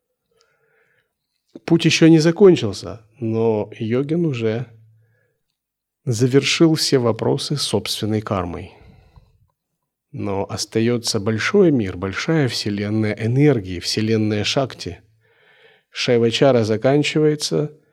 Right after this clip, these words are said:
но начинается взаимоотношение со вселенскими энергиями, и впереди еще более высокие непостижимые ачары. Это можно сравнить с рождением юного бога Абсолюта, юного Ишвары,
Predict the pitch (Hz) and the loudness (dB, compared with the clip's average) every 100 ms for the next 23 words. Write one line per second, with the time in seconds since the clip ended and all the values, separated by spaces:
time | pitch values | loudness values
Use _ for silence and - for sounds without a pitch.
0 | _ _ _ _ 117 110 107 - 120 135 | _ _ _ _ -4 -2 -2 -2 0 0
1 | 135 - 113 110 113 110 113 110 - 147 | 0 -2 -6 -2 -2 -2 -2 -2 0 2
2 | 143 131 120 107 - 110 117 113 - 117 | 2 0 -2 -4 -4 -2 -2 -4 -4 -4
3 | 117 127 139 117 101 95 95 - 95 - | -2 0 -2 -2 -6 -10 -12 -10 -12 -8
4 | 117 113 113 135 127 110 104 - 143 127 | -4 -2 -2 -2 -2 -2 -4 0 0 0
5 | 120 107 98 101 - 123 113 101 95 98 | -2 -4 -6 -6 -6 -6 -6 -8 -8 -10
6 | - - 113 104 104 90 90 95 - 95 | -14 -10 -10 -8 -8 -8 -10 -12 -10 -10
7 | 92 95 - _ _ _ _ _ _ _ | -12 -16 -20 _ _ _ _ _ _ _
8 | _ _ _ _ _ _ - 127 160 170 | _ _ _ _ _ _ -6 0 4 4
9 | 165 156 - 139 160 185 185 147 147 135 | 4 0 0 0 4 2 2 0 0 2
10 | 135 160 160 143 120 127 147 135 131 127 | 4 6 8 6 4 4 6 6 4 4
11 | 135 131 107 104 104 117 123 147 104 95 | 6 6 4 0 -2 -4 -2 -2 -4 -4
12 | 92 123 127 107 107 - 165 - 98 92 | 0 0 2 0 -2 0 0 0 -4 -6